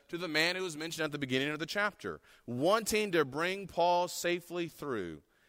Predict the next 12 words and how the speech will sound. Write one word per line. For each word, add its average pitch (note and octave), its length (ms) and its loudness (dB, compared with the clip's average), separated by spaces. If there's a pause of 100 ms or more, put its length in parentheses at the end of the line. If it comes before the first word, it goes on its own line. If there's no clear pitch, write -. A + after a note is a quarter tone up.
(220)
kept G3 300 8
them F#3 260 2 (120)
from D#3+ 280 2
their C#3 180 6
intention B2 760 -6 (300)
and E3 180 10
commanded F#3 600 4
that C#3 160 6
those D#3+ 340 0
who D#3+ 80 -6
could B2+ 200 -6
swim F3+ 540 -4